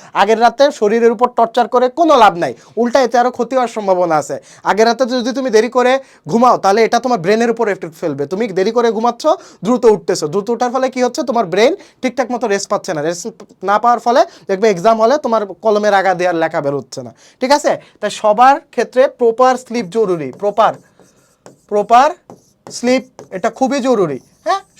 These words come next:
কেউ আজকে রাত বারোটার পরে কেউ আর জাগবা না। বারোটা কি, এগারোটার, সাড়ে এগারোটার পরে কেউ আর জাগবা না। সাড়ে এগারোটায় ঘুমায় পড়বা, আল্লাহর নাম নিয়ে নামাজ টামাজ পড়ে ঘুমায় পড়বা,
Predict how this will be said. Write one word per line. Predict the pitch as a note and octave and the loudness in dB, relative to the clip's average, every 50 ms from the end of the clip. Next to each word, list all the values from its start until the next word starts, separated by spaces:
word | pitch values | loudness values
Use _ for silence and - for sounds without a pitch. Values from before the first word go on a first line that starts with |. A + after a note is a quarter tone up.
| - - - | -20 -6 2
কেউ | B3 B3 C4 C#4+ | 6 6 8 8
আজকে | C#4 B3+ A#3 - - - C#4 D#4+ F#4+ | 8 4 4 0 -2 -2 0 0 2
রাত | E4+ G3 G3 A3+ - - _ _ _ _ _ _ _ | 2 2 2 2 2 -2 _ _ _ _ _ _ _
বারোটার | - G3 A#3 A#3+ A#3+ A3 B3+ A#3+ | 2 2 4 2 2 0 -2 -2
পরে | A#3 A#3+ A3 A3 | 0 -2 -4 -4
কেউ | G#3+ - F#3+ F3+ | -2 -2 -2 0
আর | F3 D#3+ | 0 0
জাগবা | C#3+ C#3 D#3+ D3+ C#3 C3 B2+ A#2+ | -2 -2 -4 -4 -4 -6 -8 -8
না। | A2+ A2 _ _ _ _ _ _ - | -10 -12 _ _ _ _ _ _ 0
বারোটা | D#3+ G3 G#3+ A3 A3 - B3 | 2 4 4 4 2 0 -2
কি, | A#3+ F3 C#3+ B2+ - | -2 -4 -6 -4 -2
এগারোটার, | D#3+ F3+ F3 F#3+ G#3 G3 A3+ A3 - - - - | -2 -2 0 0 0 0 0 0 -2 -4 -12 -14
সাড়ে | - - F#3 G3 G#3+ | -4 0 4 4 4
এগারোটার | A3 A3 A3+ A3+ A3 A#3 A3 | 4 4 2 -2 -2 -2 -4
পরে | - A3 G#3 G3 | -2 -2 -4 -4
কেউ | F3 F#3+ F3+ | -2 0 0
আর | E3+ D#3 | 0 0
জাগবা | C#3 C#3+ D3+ B2+ B2+ B2+ | 0 -2 -4 -2 -4 -6
না। | A#2 A2 G#2 - _ _ _ _ | -8 -10 -12 -20 _ _ _ _
সাড়ে | - - F#3+ F#3+ G#3 G#3+ | -4 0 2 4 6 6
এগারোটায় | A3 G#3 G#3 A3 G#3+ G#3 - A#3+ A#3 | 6 4 2 0 0 0 0 -2 -4
ঘুমায় | F3 F#3 G3+ G#3 G#3 G#3+ | -4 -4 -2 0 0 0
পড়বা, | G#3+ G#3+ G3 F3+ A3+ C#4+ F#4+ - _ _ _ _ _ _ _ _ _ _ - | 0 -2 -2 0 0 0 -2 -4 _ _ _ _ _ _ _ _ _ _ 0
আল্লাহর | E3 F3+ F#3 F#3+ F#3 | 2 4 4 4 2
নাম | F#3+ F#3+ F#3 | 2 0 -2
নিয়ে | F#3+ G#3 A#3 C4 | -2 -4 -4 -2
নামাজ | A#3 G#3 F#3+ F#3+ | -2 -2 -2 -4
টামাজ | - G3+ G3 F3+ - | -4 -6 -8 -6 -6
পড়ে | G#3 G#3 G#3 | -6 -6 -6
ঘুমায় | F3+ F#3 F#3+ G#3 A3 G3+ | -6 -4 -2 -2 -2 -2
পড়বা, | F#3 G#3 F#3 G3 C4 F#4+ | -2 -2 0 0 0 -2